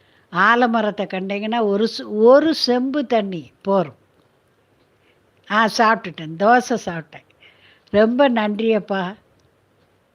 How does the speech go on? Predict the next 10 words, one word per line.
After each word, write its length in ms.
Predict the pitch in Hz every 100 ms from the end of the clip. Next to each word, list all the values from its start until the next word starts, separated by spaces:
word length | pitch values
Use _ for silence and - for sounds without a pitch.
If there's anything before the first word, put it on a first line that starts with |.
| _ _ _ _ _
டேவிட் 680 | - 202 220 240 226 240 202
ராஜ், 580 | 185 180 185 170 139 - - _ _ _ _ _
ஃபைன், 380 | - 190 175 156 -
ஃபைன். 320 | 175 170 175 _ _ _ _ _ _ _ _ _ _ _ _ _ -
ஒரு 400 | 214 247 302 269
செம்பு 420 | 233 220 233 240
தண்ணி 380 | 214 202 208 233
நீங்க 340 | 214 196 208
ஆலமரத்துக்கு 760 | 185 180 208 202 202 185 190 190
ஊற்றினால் 1000 | 165 170 180 - 196 175 170 175 226